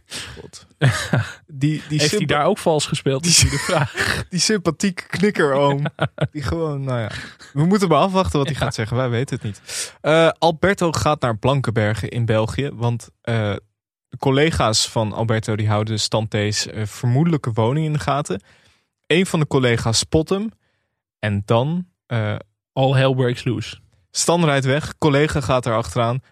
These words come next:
Speaker 1: en Alberto gaat één en twee bellen. En Alberto is er, ja. Alberto gaat er naartoe.
Speaker 2: We kwamen nu wel echt bij mijn favorieten. Dit was echt gewoon tien minuten, ah, smullen.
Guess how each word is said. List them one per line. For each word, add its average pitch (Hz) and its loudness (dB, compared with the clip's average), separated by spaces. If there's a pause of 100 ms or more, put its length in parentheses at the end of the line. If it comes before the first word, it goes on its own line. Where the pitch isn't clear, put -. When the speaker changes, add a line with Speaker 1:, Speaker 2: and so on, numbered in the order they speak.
Speaker 1:
en 117 -6
Alberto 120 2
gaat 117 -2
één 110 0
en 104 0
twee 98 -2
bellen. 85 -6 (120)
En 113 -6
Alberto 131 2
is 123 -2
er, 123 -2
ja. 101 -4 (580)
Alberto 151 2
gaat 147 2
er 143 0
naartoe. 120 0
Speaker 2:
We 135 -4
kwamen 143 4
nu 156 2
wel 214 2
echt 214 -2
bij 196 4
mijn 180 2
favorieten. 156 0
Dit 139 -4
was 156 0
echt - -2
gewoon 151 0
tien 180 0
minuten, 170 2
ah, 139 0
smullen. 123 -4